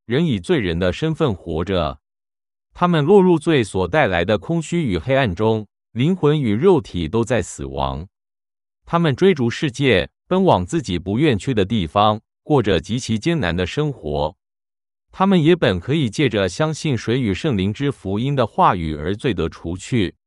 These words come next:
却因不认识重生的真理，落在罪中渐渐死亡。因此，我们要做的工作实在太多了。直到所有这些人都脱离罪而得救，得着永生，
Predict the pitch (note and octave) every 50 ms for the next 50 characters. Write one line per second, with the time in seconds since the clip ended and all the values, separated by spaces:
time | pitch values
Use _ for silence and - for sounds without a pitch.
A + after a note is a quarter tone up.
0 | _ _ - F3 D#3 C#3 D3 D#3 D#3 C#3 A#2+ B2 C#3 F3+ F3 C#3+ - - C#3 G2+
1 | - - F#2+ A#2 C3 - D#3 D#3 C3 G2 F2+ - D#3+ F3+ F#3 D#3+ A#2 F#2 E2 D2
2 | - _ _ _ - D#3 E3 D3+ A#2+ B2+ B2 G#2 F#2 - F#3 D#3 G#2+ - A#2 A2+
3 | A#2+ B2 A#2+ - E3+ D3 A#2 - B2 G2+ F2+ - - - D#2 C#2+ C#2+ C#2 C2+ C2
4 | C2 C2 D#2+ G2 _ _ _ _ _ _ _ _ _ _ _ _ _ _ - C#3
5 | D3 D3+ C#3+ - - G2 E2+ D#2+ C#2+ B1+ _ _ _ _ _ _ _ - A2+ B2
6 | C#3+ D#3 D#3 F3 F#3 E3 - G#3 G3 E3+ A2+ A2 G#2 E3+ F3+ F3 D3 E3 B2+ G2+
7 | - - G2+ F#2 B2+ A#2 G2 - - A2+ G2+ F#2 G#2 A2 A2 F#2+ E2+ C#2+ C2 -
8 | _ _ _ _ _ _ _ - C#3 D3 D#3+ F#3+ G3 E3+ D3 - - D#3 G3 G#3
9 | E3 G#2+ - E3+ E3+ C3 - D3 C#3+ A2+ F2+ E2 E2 F#2 A2+ B2 D#3 E3 E3+ D#3
10 | - - G3 F#3 C#3 G#2+ G#2 G2 - D3+ A#2+ G2 F2 C#2+ D#2 F#2+ G#2 F#2 F2 F2
11 | E2 - A#2 G2+ F2 C#2+ C#2 _ _ _ - G#2 G#2+ F#2+ G2 G2 A2+ C#3 C3 G2
12 | D#2+ C#2+ D2+ - - A#2 B2 A#2+ A#2+ A2